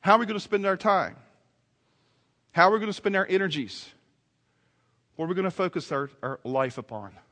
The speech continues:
He would say to you,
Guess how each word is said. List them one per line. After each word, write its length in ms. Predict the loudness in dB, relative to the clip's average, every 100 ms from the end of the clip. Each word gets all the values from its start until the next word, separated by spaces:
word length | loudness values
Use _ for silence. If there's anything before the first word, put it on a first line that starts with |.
| _ _ _ _ _ _ _ _ _ _ _ _ _ _ _ _ _ _ -20 -20 _ _ _ _ -20 _ _ _ _ _ _ _ _ _ _ -10
He 100 | -6
would 100 | -4
say 180 | -2 -2
to 60 |
you, 260 | -2 -4 -4